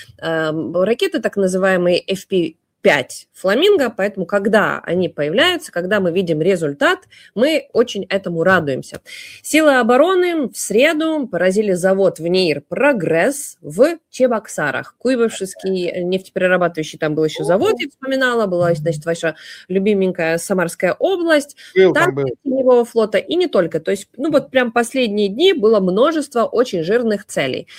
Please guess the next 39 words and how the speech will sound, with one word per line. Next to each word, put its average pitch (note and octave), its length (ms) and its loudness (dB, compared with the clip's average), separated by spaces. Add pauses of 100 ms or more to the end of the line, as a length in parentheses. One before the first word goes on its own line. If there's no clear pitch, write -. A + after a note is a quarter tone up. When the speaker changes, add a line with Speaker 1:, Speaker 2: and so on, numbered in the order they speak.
(200)
Speaker 1:
Но A#3+ 60 2
мы D#4 100 4
действительно A3 640 -2
об-, E3 180 -6
обращаем G#3 400 -2
внимание G3 460 0
на F3+ 200 -2
использование E3+ 640 -2
ракет F3 340 -2
"Фламинго", C#4+ 420 0
потому F#3+ 260 -4
что F#3+ 160 -6
российская F#3+ 420 -4
Минобороны F#3 440 0 (180)
традиционно F#3+ 580 -4
заявила G#3 420 0
о F#3 40 -2
том, A#3+ 180 -2
что - 120 -8
они G3+ 140 -2
перехватили F#3+ 520 -4
все G#3+ 180 -6
ракеты. G3+ 380 -6
Ну, A3 220 -2
это E3+ 180 -6
же E3+ 80 -6
ясно. D3 320 0 (380)
У G3+ 80 0
нас A3+ 180 2
не A#3+ 100 4
было G#3 180 4
томагавков, G3+ 600 0
но F#3 80 -2
я G3 180 4
очень F#3+ 220 2
много F#3+ 200 0
слышала F3+ 420 -2
эфиров, C#4+ 380 0
где F#3 320 0